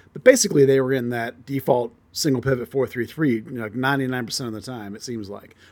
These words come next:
Well, this year, we've seen four four twos, we've seen f-, single pivot four three threes, we've seen a double four three three, which,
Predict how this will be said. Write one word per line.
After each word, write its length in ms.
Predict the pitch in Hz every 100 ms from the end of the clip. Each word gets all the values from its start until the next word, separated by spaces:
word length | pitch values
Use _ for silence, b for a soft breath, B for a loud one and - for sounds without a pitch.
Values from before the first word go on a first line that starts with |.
| b
Well, 100 | 127
this 220 | 254 -
year, 320 | 117 107 110 b b b b b
we've 180 | 143 135
seen 420 | - 139 120 117 - -
four 200 | 156 131
four 200 | 120 113
twos, 480 | - 143 151 139
we've 160 | 117 110
seen 580 | - 117 107 107 117 117 _ _
f-, 460 | - - - - -
single 340 | - 156 151
pivot 320 | 147 147 147
four 180 | 143 143
three 220 | 135 139
threes, 380 | 131 127 139 120
we've 100 | 120
seen 160 | - 117
a 80 | 101
double 480 | 92 190 165 147
four 240 | 143 156 139
three 160 | 147
three, 300 | 131 135 143
which, 360 | 120 101 - -